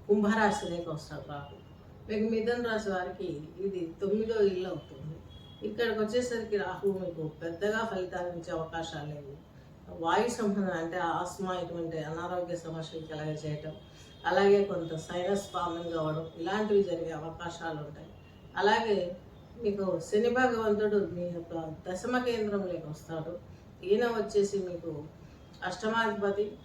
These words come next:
భాగ్యాధిపతి. ఈయన దశమంలోకి రావడం వల్ల ఉద్యోగం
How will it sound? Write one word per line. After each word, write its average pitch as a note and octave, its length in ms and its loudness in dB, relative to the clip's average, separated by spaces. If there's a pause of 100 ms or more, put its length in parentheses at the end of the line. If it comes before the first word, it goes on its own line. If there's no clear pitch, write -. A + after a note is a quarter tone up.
(300)
భాగ్యాధిపతి. E3 840 -2 (280)
ఈయన G#3 360 4
దశమంలోకి G3 540 2
రావడం E3 380 -2
వల్ల D#3+ 240 -4
ఉద్యోగం G3+ 600 2